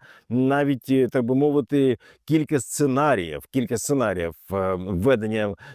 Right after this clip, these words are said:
британських, французьких, може, ще якихось там миротворців. А саме от перший сценарій — це, е,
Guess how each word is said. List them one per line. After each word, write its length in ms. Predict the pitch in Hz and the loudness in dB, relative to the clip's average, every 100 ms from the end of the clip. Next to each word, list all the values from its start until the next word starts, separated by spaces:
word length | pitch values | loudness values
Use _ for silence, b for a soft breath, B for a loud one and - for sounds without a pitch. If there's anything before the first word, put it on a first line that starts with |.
| B | B
британських, 680 | 87 113 107 180 175 - 104 | -4 -2 0 0 -2 -4 -6
французьких, 560 | 110 101 170 139 107 | -4 0 2 2 -2
може, 280 | 87 117 104 | -2 -2 -2
ще 240 | 98 - 160 | -2 0 0
якихось 380 | 131 135 127 | 0 -2 -2
там 220 | - 127 110 - | 0 -4 -4 -4
миротворців. 680 | 117 139 143 147 101 - 76 _ B B B | 0 0 2 0 0 -4 -14 _ B B B
А 100 | - | -8
саме 380 | - 160 180 170 - | -4 0 0 0 -2
от 160 | 135 120 | -2 0
перший 320 | 156 139 107 120 | 2 0 0 -4
сценарій — 380 | 135 160 170 131 | 0 0 0 -2
це, 320 | - 147 | 0 2
е, 40 | 139 | 2